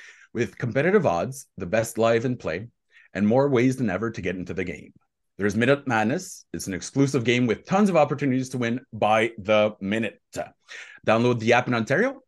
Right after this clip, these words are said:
You can use the Q R code that you see right in the corner of the screen. Or you can head to sportsinteraction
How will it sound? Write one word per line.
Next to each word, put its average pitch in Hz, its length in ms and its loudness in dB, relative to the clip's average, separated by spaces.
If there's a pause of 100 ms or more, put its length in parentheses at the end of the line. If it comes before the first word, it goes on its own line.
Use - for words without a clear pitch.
You 104 80 -12
can 95 120 -8
use 90 180 -6
the 92 80 -8
Q 98 180 -4
R 87 120 -2
code 123 220 -2
that 135 100 -4
you 87 80 -4
see 92 180 -8
right 90 220 -4
in 87 80 -6
the 82 60 -8
corner 95 260 -8
of 82 60 -8
the 85 80 -6
screen. 254 520 -4 (640)
Or 190 260 4
you 185 160 2
can 180 120 -2
head 151 300 -2
to 156 400 0
sportsinteraction 107 840 -4